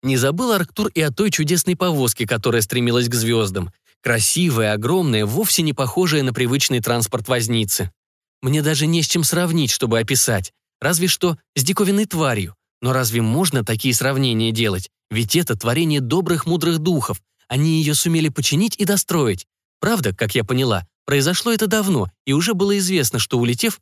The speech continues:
она так и не вернулась. Наверное, она понравилась звёздам, и они оказались гостеприимны, попросив духов остаться в том далёком мире. Показал мне Арктур и свой дом, более уютный, чем эта комната. «Бывшая квартира»,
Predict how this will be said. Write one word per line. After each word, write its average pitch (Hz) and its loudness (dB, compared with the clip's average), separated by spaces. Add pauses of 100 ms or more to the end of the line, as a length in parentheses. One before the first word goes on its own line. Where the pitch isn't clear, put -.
она 160 -2
так 156 -2
и - 0
не 147 2
вернулась. 123 0 (320)
Наверное, 139 0
она 151 0
понравилась 139 0
звёздам, 139 0
и 127 -2
они 147 0
оказались 151 0
гостеприимны, 143 0
попросив 110 -2
духов 120 0 (220)
остаться 151 0
в 123 -6
том 175 -2
далёком 120 0
мире. 110 0 (340)
Показал 120 0
мне 214 2
Арктур 202 0
и 196 2
свой 196 0
дом, 110 -2
более 147 0
уютный, 123 -2
чем 127 0
эта 123 -2
комната. 104 -2 (640)
«Бывшая 135 0
квартира», 110 -2